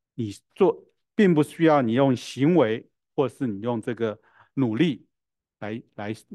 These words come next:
成了，才能成为基督徒的。这个是跟很多的信仰不一样的，因为在基-，这个，这个基督，基督里面，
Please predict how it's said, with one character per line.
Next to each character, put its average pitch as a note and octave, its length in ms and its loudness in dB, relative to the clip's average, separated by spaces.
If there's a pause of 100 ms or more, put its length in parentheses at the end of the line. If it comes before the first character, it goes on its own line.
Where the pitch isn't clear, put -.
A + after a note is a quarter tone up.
(240)
成 A#2 180 -2
了， B2+ 80 2
才 B2 180 -2
能 C3 120 2
成 A#2+ 180 -2
为 A#2+ 100 2
基 A2+ 160 -8
督 A2+ 160 -2
徒 G2+ 180 -12
的。 G#2 160 -12 (340)
这 D3+ 100 2
个 C3+ 60 6
是 - 120 -8
跟 C#3 160 2
很 B2 160 0
多 A2+ 140 2
的 A2 80 -2
信 A#2+ 220 -2
仰 F#2 180 -4
不 G2+ 160 -10
一 F2+ 120 -12
样 F#2+ 260 -10
的， - 100 -18 (800)
因 B2+ 120 4
为 C3 100 6
在 B2 220 2
基-， B2 220 -14
这 D3 160 2
个， A#2 320 0 (100)
这 B2 160 -4
个 G#2 540 -6 (260)
基 C#3+ 160 -6
督， D3+ 240 4
基 F3+ 300 -4
督 E3+ 160 6
里 A2+ 140 -2
面， G2+ 280 -8